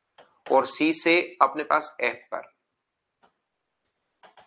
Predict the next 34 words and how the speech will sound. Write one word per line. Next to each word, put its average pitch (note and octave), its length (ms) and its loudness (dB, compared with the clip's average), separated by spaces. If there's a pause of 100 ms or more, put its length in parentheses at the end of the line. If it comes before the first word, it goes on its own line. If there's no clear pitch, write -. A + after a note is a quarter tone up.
(880)
जैसे D3+ 380 4
आप F3+ 220 6
लोग - 200 -2
एल्टीट्यूड E3 600 -2
डालते G#2 340 0
हो, A#2+ 280 -2 (180)
वो C#3 60 8
एल्टीट्यूड D#3 540 0
जिस G3 220 -4
पॉइंट E3+ 320 0
पर F3 80 0
मिलते B2 320 -2
हैं D3+ 40 0
उसको D#3 200 -2
हम C#3 120 0
लोग E3+ 240 2
ऑर्थोसेंटर E3+ 640 2
बोलते G#2+ 360 2
हैं। A2+ 320 2 (260)
और C#3 220 6
ये C3 260 4
जो G3+ 160 4
अपने F#3+ 220 0
पास D3+ 360 4
है G#2 240 -6 (240)
डीईएफ़ D#3 1040 0
को D#3+ 100 4
अगर D#3+ 160 2
हम C3 180 -6
लोग D3 180 0
मिला A#2+ 320 4
दें F3+ 140 -2
यहाँ G#2 240 -4
पर, G#2+ 360 -4